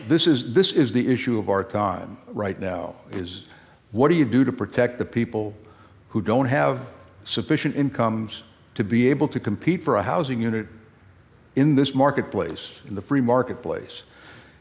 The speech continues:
And we don't have the time to go into it, but it's, it's, there are ways to do it, but it would take some political courage to exact concessions. So when we, if,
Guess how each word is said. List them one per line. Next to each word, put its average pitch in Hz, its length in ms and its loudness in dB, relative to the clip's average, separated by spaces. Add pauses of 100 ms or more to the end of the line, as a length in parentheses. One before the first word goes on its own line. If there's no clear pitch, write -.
(300)
And 110 560 0 (2250)
we 113 140 -2
don't 123 140 4
have 107 160 2
the - 60 -4
time 117 280 0
to 107 60 -2
go 107 220 2
into 107 180 2
it, 95 480 -8
but 101 180 -8
it's, 101 320 -6
it's, - 280 -10 (320)
there 107 200 0
are 139 200 6
ways 127 340 4
to 110 100 -8
do 104 300 2
it, - 80 -4 (420)
but 107 200 -4
it 101 80 -4
would 98 220 -4 (440)
take 120 180 0
some 104 160 -4
political 139 420 0
courage 107 580 0 (1080)
to - 180 0
exact 110 720 0
concessions. 113 760 -2
So 110 200 0
when 101 220 -2
we, 98 260 -6
if, 117 220 -6